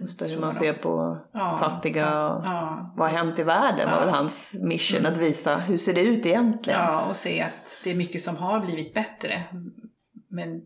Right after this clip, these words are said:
Speaker 2: det är risk att vi ändå glömmer bort det och bara ser det som är, inte är bra.
Speaker 1: Mm. Sen brukar vi också ha den här damen, eh, som är s-, eh, synonymt med, eh, stil och elegans. Jag tror Magdalena Ribbing.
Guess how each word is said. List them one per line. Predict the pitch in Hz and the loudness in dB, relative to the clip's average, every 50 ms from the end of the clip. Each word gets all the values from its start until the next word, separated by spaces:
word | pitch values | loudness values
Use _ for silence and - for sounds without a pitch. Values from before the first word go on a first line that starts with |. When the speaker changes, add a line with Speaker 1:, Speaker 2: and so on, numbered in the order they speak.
| _ _ _ _ _ _ _ _ _ _ | _ _ _ _ _ _ _ _ _ _
Speaker 2:
det | - 190 - 180 | -16 -10 -8 -6
är | |
risk | 175 175 170 - - | -6 -6 -8 -6 -8
att | 170 - 180 | -8 -6 -4
vi | 175 | -4
ändå | 170 165 165 160 160 - 175 | -4 -4 -4 -6 -8 -8 -2
glömmer | - 180 - 175 165 | 0 0 2 2 2
bort | 220 262 240 - - - | 2 2 0 0 -2 -4
det | 156 - - 147 | -4 -4 -2 -4
och | 160 | -4
bara | 165 - - - | -4 -4 -4 -4
ser | - - 175 170 170 170 | -4 -4 -6 -6 -6 -8
det | - | -8
som | - - 165 165 | -8 -8 -6 -6
är, | 139 135 - 123 - | -6 -8 -8 -8 -8
inte | - 185 175 165 170 - 220 | -6 -6 -6 -6 -4 -2 -2
är | 202 | 0
bra. | 170 - - - - - - - 208 | 0 -2 -4 -4 -4 -8 -10 -4 -2
Speaker 1:
Mm. | 214 208 202 190 190 180 175 - | -2 0 0 -2 -2 -6 -8 -8
Sen | - 175 165 | -2 0 0
brukar | 170 170 208 185 | 2 2 2 2
vi | 185 | 2
också | 175 - 185 | 2 4 4
ha | 160 160 | 4 4
den | 160 156 | 4 4
här | 151 - - 170 165 | 2 2 0 0 2
damen, | 175 170 175 180 180 175 165 160 165 | 4 6 6 6 6 4 2 2 0
eh, | 165 165 - - - - - - | -2 -2 -4 -8 -8 -10 -12 -12
som | - - - 165 | -6 -2 0 0
är | 165 | 0
s-, | 170 - - - - - - | 0 -4 -6 -8 -10 -10 -8
eh, | - - - - 170 - - - - - - - - - - - | -6 -6 -6 -6 -10 -14 -14 -12 -12 -10 -12 -12 -14 -16 -16 -10
synonymt | - - 196 180 180 180 185 185 190 180 180 180 - | -2 0 2 2 4 4 4 4 2 2 0 0 2
med, | - 170 165 165 156 160 160 160 156 156 156 | 2 4 4 4 4 4 2 2 4 4 2
eh, | 165 - - - - | 0 -2 -4 -8 -6
stil | - - - - 220 214 208 202 196 | -6 -4 0 4 4 4 6 6 6
och | 196 190 | 6 6
elegans. | 190 185 185 202 226 240 185 156 151 - - - - - - - - _ - - _ _ _ _ _ _ - | 6 6 6 4 4 4 4 2 0 0 -2 -4 -4 -4 -6 -8 -10 _ -20 -20 _ _ _ _ _ _ -16
Jag | - - - | -12 -4 -2
tror | 190 175 | 0 2
Magdalena | 170 170 165 165 170 165 170 170 165 165 165 160 160 | 2 2 2 2 2 2 2 4 2 2 2 2 2
Ribbing. | 175 180 175 160 165 175 240 240 - 160 156 175 196 - - | 2 2 0 0 0 2 2 2 2 2 0 0 -2 -4 -8